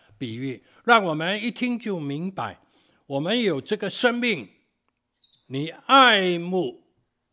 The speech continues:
主的道吗？你爱慕读神的话语吗？你爱慕听圣经的道吗？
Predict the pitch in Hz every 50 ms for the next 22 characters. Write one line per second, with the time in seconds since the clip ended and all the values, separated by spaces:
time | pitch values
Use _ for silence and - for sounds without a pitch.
0 | _ _ _ - - 135 117 107 107 101 156 156 156 - 202 185 180 175 170 175
1 | 185 202 190 - _ _ _ _ _ _ _ _ _ _ _ _ _ _ _ _
2 | _ _ - 123 131 160 175 208 240 254 240 214 196 170 170 180 175 151 120 113
3 | - _ _ _ _ - 123 139 160 151 - - 147 143 160 180 185 151 185 208
4 | 190 175 165 151 135 135 143 156 160 170 170 - _ _ _ _ _ _ _ _
5 | _ _ _ _ _ _ 131 131 151 160 - 208 247 277 269 254 233 208 208 196
6 | 180 165 156 143 _ - - - 233 226 226 220 220 220 220 214 208 190 - _
7 | _ - - - - 247 214 190 165 143 202 202 196 190 185 185 180 - 247 233
8 | 208 190 190 190 185 190 208 226 214 -